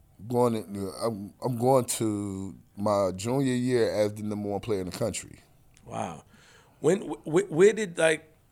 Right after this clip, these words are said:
Speaker 2: you meet Bino and them at? Like, what,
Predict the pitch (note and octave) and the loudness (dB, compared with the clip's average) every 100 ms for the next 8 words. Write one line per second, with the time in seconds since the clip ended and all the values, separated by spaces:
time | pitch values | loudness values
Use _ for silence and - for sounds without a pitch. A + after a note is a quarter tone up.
0 | _ _ _ _ _ _ _ _ _ - | _ _ _ _ _ _ _ _ _ -6
1 | C#3+ D3+ C#3 G#2+ C3 C3 A#2 A2 G#2+ G#2 | -4 -2 -2 4 4 4 0 -2 -4 -6
2 | G2+ F#2 - _ _ A2 G#2 F#2+ G2 F#2+ | -8 -12 -18 _ _ -6 -6 -6 -8 -6
3 | B2 | -8